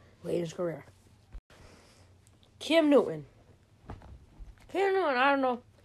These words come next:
I'm not sure if I want Cam Newton as the Patriots twenty twenty-one quarterback. He hasn't, he doesn't have a great arm, but he also needs weapons. He has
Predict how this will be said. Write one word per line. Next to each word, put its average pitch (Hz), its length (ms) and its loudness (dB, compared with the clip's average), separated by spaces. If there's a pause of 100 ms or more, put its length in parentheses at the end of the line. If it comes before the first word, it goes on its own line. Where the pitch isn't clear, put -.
(640)
I'm 392 140 0
not 349 160 -2
sure 262 180 2
if 302 80 -2
I 302 40 2
want 294 280 -2
Cam 214 180 -2
Newton 196 220 -2
as 175 100 -4
the 156 60 -16
Patriots 208 440 0
twenty 202 220 -4
twenty-one 185 400 -4
quarterback. 160 580 -2 (400)
He 277 160 2
hasn't, 277 360 4
he 269 80 0
doesn't 320 260 0
have 277 140 0
a 190 60 -2
great 214 300 6
arm, 202 300 2 (260)
but 233 120 4
he 269 80 6
also 247 240 2
needs 190 180 -2
weapons. 156 540 -6 (2000)
He 294 160 0
has 247 320 6